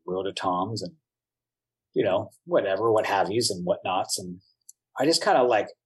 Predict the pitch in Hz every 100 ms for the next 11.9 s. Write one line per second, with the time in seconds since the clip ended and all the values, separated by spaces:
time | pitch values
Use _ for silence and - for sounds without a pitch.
0 | _ 107 107 113 139 139 139 139 123 160
1 | 113 95 104 - 123 113 120 113 117 -
2 | 123 120 104 - _ _ 104 139 151 151
3 | 135 143 143 151 135 127 131 123 110 104
4 | 113 - _ _ _ _ _ _ _ _
5 | _ _ _ 120 110 156 151 - - 160
6 | 160 139 120 131 135 113 - 170 180 127
7 | 113 123 - 131 113 127 - 143 127 -
8 | - 180 190 175 - 123 120 - 127 -
9 | 135 123 123 - 123 117 - 156 160 147
10 | 123 120 120 117 113 113 110 123 147 170
11 | 135 143 - 143 156 151 143 139 -